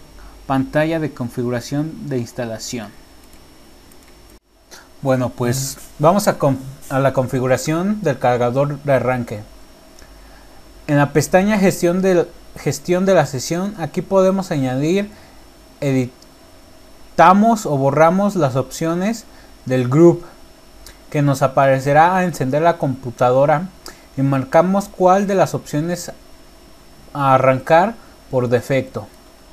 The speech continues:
Eh, en la pestaña de instalación del cargador de arranque, aquí podemos seleccionar la ubicación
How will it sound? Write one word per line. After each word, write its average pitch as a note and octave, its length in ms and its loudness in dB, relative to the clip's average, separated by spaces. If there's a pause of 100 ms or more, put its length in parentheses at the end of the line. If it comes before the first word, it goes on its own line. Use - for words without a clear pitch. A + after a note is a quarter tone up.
(1200)
Eh, D#3+ 320 6
en D#3+ 140 0
la D#3 160 0
pestaña G#3 440 2
de A3 60 0
instalación F3 560 2
del G3 100 -2
cargador D3 400 2
de E3+ 80 4
arranque, E3 380 0
aquí F#3 180 -6
podemos G3 360 -2
seleccionar D3+ 580 -2
la F3 80 2
ubicación D3+ 680 -2